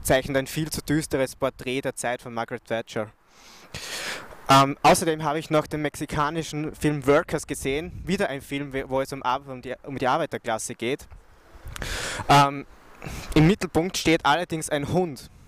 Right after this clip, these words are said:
ein reicher Hund, denn der Hund hat von seinem Frauchen ein Haus geerbt, samt sieben Dienern, ähm, die für ihn sorgen sollen. Es ist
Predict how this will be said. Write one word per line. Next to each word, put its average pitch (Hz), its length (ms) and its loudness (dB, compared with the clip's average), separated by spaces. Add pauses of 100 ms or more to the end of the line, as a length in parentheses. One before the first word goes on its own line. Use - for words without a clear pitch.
(220)
ein 135 120 0
reicher 127 440 0
Hund, 135 320 -8 (380)
denn 143 100 4
der 147 140 8
Hund 196 220 0
hat 175 120 -2
von 147 200 -4
seinem 135 240 -4
Frauchen 143 500 0
ein 123 160 -8
Haus 131 240 2
geerbt, 156 420 -6
samt 123 300 -4
sieben 127 240 -2
Dienern, 151 340 0 (760)
ähm, 139 320 6
die 170 100 2
für 147 120 -2
ihn 151 120 -2
sorgen 143 400 0
sollen. 120 300 -2
Es 131 160 -10
ist - 300 -8